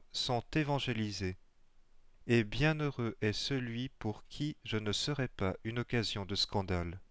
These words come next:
Lorsqu'il s'en allait, Jésus se mit à dire aux foules au sujet de Jean, Qu'êtes-vous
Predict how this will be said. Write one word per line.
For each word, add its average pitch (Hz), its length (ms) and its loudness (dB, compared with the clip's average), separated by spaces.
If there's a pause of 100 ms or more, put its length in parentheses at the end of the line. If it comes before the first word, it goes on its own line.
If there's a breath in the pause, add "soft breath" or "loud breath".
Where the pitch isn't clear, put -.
(1500)
Lorsqu'il 135 380 2
s'en 156 260 2
allait, 123 380 2 (520 soft breath)
Jésus 151 320 2
se 185 140 2
mit 147 220 2
à 135 80 6
dire 165 280 0
aux 123 120 4
foules 170 500 0
au 120 100 2
sujet 147 440 2
de 123 180 2
Jean, 123 300 -2 (1120)
Qu'êtes-vous 156 600 4